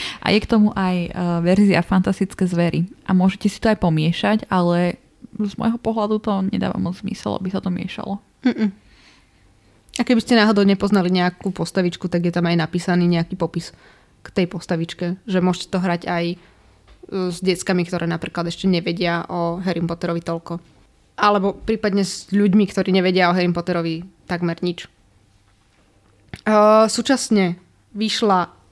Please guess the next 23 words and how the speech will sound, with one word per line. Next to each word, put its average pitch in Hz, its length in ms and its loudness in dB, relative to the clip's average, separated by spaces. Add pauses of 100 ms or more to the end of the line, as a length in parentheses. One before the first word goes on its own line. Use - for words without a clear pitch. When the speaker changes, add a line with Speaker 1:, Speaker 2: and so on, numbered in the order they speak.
(480)
Speaker 2:
hra 202 440 0
Nezabudal. 185 920 2 (640)
A 220 100 0
to 220 300 2
je 214 240 4
v 208 60 -10
podstate 214 420 -2 (720)
hra, 202 240 0
ktorá 208 240 0
vyšla 170 240 -2
minulý 262 320 4
rok 202 240 0 (140)
a 170 420 -4
ide 190 260 -2
o 190 140 -4
to, 185 180 -4
aby 175 220 0
ste - 240 -10
si 170 400 -4
trénovali 185 640 2
svoju 170 400 -2
vizuálnu 180 560 0
pamäť. 170 560 -2